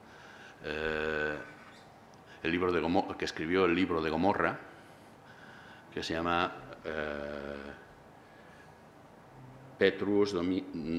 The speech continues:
Damianus, es el, el siglo once, es el que escribió por primera vez el término sodomía. Hombre, tened en cuenta que en aquel momento no existía internet y, las posi-, y que una palabra se llegase a imponer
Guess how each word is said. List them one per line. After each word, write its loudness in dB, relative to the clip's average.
Damianus, 2
es -6
el, 0
el 0
siglo 2
once, -2
es 0
el 0
que 2
escribió 4
por 2
primera 8
vez 4
el -2
término 2
sodomía. -2
Hombre, -8
tened 0
en 2
cuenta 0
que 2
en 4
aquel 0
momento 2
no 0
existía -4
internet 4
y, 6
las 0
posi-, -2
y -4
que -4
una 2
palabra 6
se -2
llegase 2
a 0
imponer 4